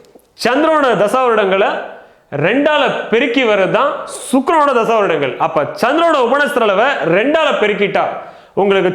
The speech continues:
சுக்கிரனோட உபநட்சத்திர அளவு கிடைச்சிரும். ஒண்ணும் இல்ல, இந்த சந்திரனோட வேல்யூவை அப்படியே ரெண்டால பெருக்குங்க, அப்படியே இன்னொரு வேல்யூ வச்சு அப்படியே கூட்டுங்க. எவ்வளவு சார் வரும் ஆக்சுவலா? நாற்பது இருக்கு ஆக்சுவலா, நாற்பதுல ரெண்டால பெருக்குனா எண்பதுன்னு வரும் விகலைகள்ல. அதுல இருபது மட்டும் விகலைகளை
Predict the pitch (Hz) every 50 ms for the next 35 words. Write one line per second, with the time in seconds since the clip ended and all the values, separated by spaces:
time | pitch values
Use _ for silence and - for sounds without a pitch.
0 | - 277 269 339 339 320 294 262 226 233 262 262 240 240 226 208 208 202 - 190
1 | 170 170 165 - 147 147 147 143 131 113 - - 214 254 311 339 311 262 196 -
2 | - - - - - - - - _ - 185 185 185 185 226 277 339 349 339 320
3 | 277 247 240 254 277 277 269 247 220 233 277 311 339 - - - - - - -
4 | 180 214 220 214 277 294 302 277 254 254 262 277 269 240 202 220 214 190 190 190
5 | 196 196 294 311 269 220 196 - 247 277 311 294 277 269 277 294 294 277 254 233
6 | 269 254 254 269 226 269 277 226 233 190 151 113 - - - - - - - _
7 | _ _ _ _ _ _ _ _ _ _ _ _ - 226 285 320 311 247 269 247
8 | 233 226 220 208 - 220 214 233 220 185 131 107 - - - - - - - -
9 | _ - - 185 220 277 285 - 285 269 254 247 233 220 240 226 202 185 - 190
10 | 185 202 247 269 233 185 185 202 - - 240 226 202 196 185 190 202 208 202 185
11 | 180 180 175 175 202 233 214 196 190 196 196 214 202 196 185 175 156 147 147 151
12 | 175 185 180 160 147 151 180 240 277 - - 196 175 170 170 180 208 233 226 208
13 | 190 185 185 202 220 190 180 185 185 185 170 156